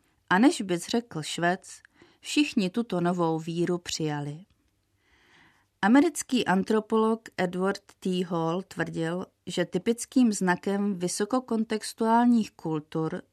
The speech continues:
za něž je ta čínská také považována, je, že jejich humor není přenositelný do jiných kultur.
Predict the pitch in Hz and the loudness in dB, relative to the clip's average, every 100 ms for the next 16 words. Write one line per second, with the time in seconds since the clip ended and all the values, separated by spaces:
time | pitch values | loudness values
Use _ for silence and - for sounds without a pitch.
0 | - 175 165 170 160 175 180 175 - 165 | -12 -4 0 0 0 0 0 -2 -2 -2
1 | 175 - 196 185 - 170 208 214 175 170 | -2 -2 -2 -2 -2 -4 -2 -4 -4 -6
2 | 170 170 170 165 170 180 190 - - - | -4 -4 -2 -2 0 0 0 -4 -18 -20
3 | - 170 160 170 190 208 240 294 202 - | -8 -4 -2 -4 -2 2 4 4 2 -2
4 | 185 208 214 220 220 185 196 226 233 233 | 0 2 2 0 -2 0 2 4 4 2
5 | - 180 180 180 - 180 185 180 175 175 | -2 -2 -2 -4 -2 0 0 0 0 -2
6 | 165 170 175 165 - 151 151 - 160 175 | 0 0 0 -2 -8 -8 -8 -10 -12 -12